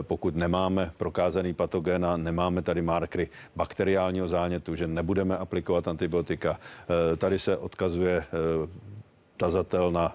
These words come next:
C reaktivní protein. To je skutečně takový marker, který ukazuje, jestli tam probíhá nějaká zánětlivá reakce způsobená bakterií. Nicméně je to velmi pomocná hodnota. My si můžeme říkat nějaké hladiny, dejme tomu čtyřicet, kdy už uvažujeme, že to je skutečně bakteriální zánět,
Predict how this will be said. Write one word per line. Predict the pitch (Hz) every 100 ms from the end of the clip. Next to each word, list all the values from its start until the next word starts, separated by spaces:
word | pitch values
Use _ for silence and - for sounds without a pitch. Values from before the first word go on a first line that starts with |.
| -
C | - 92
reaktivní | 92 85 - 87 80
protein. | 85 - 90 87 - -
To | -
je | 123
skutečně | 120 110 -
takový | 98 92 98
marker, | 85 85 85 92
který | - 90 90 82
ukazuje, | - 78 90 87 92
jestli | 90 - 87
tam | 90
probíhá | 80 85 82 85 85 82
nějaká | 82 80 87 80 - - -
zánětlivá | - 82 85 82 87 82 82
reakce | 87 85 -
způsobená | - - - 82 87 82
bakterií. | 78 - 92 90 87 87 78 - -
Nicméně | - 78 95 95 92
je |
to | 87 76 - - _ _ -
velmi | 107 113 107
pomocná | - 95 95 - 92
hodnota. | 87 87 95 - 69
My | 71 80 85
si | -
můžeme | 82 80 87 82
říkat | 80 87
nějaké | 87 82 95 82
hladiny, | 80 80 87 82
dejme | 82 82
tomu | 85 85
čtyřicet, | 78 90 85 76 85 -
kdy | 92 87 87
už | 82
uvažujeme, | 85 82 85 82 85
že | 80
to |
je | 87
skutečně | - 78 80 87
bakteriální | 78 - 85 87 82
zánět, | 85 85 82